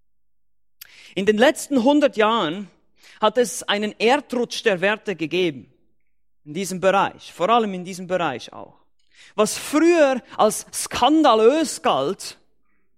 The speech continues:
ist heute, wird heute als erstrebenswert postuliert. Und so gibt es folgende Ideen, und ich möchte es einfach kurz vorstellen und uns daran erinnern, was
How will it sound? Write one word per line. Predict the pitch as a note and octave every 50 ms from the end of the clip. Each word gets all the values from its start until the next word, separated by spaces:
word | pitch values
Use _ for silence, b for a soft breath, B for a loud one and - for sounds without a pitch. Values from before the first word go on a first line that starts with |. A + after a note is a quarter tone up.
| _ _ _ _ _
ist | - G#3 - - -
heute, | C4 D#4 F4 D#4+ - B3+ G#3 G3 G#3 G#3+ b b b b b
wird | - G3 A3+ - -
heute | A#3 C4+ D4+ D#4 - C4+ -
als | - G3 G3 - - - b b b b
erstrebenswert | - F#3+ - - - - A3 C4 D#4+ F4+ D#4 E4 D4+ - - A3+ B3 A#3 F3+ D3+ - - _ -
postuliert. | - G#3+ G#3 - - B3 C4 D#4+ E4 C4 D3 - _ _ - _ _ _ _ _ _ _ _ _ _ _ _ _ _ _ _ b b b b b
Und | A3+ -
so | D#4 E4+
gibt | D4+ F#4 D4 -
es | C#4+ - -
folgende | - B3+ C4 D4 E4+ C#4+ D#4+ D4 C#4 C4+
Ideen, | A3 A#3 - B3+ B3 A#3+ A3+ G#3 G#3
und | G3+
ich | A3 -
möchte | A#3 B3 A#3+ - B3+
es | G#3+ A#3+
einfach | A3 A3 G3+ G#3+ -
kurz | - A#3 C#4+ D4+ - - -
vorstellen | - - A#3+ C4 B3+ - - - G3 F3 F#3+ G#3+ G#3+
und | G3+ F3+ F#3
uns | G3+ - -
daran | A3+ G3 F#3 F3
erinnern, | D3+ D3+ G3+ A#3+ A#3 G#3+ A3 A3 A3 - _ _ _ _ _ _ _ _ _ _ _ _ _
was | G3+ A3 G#3+ - - - -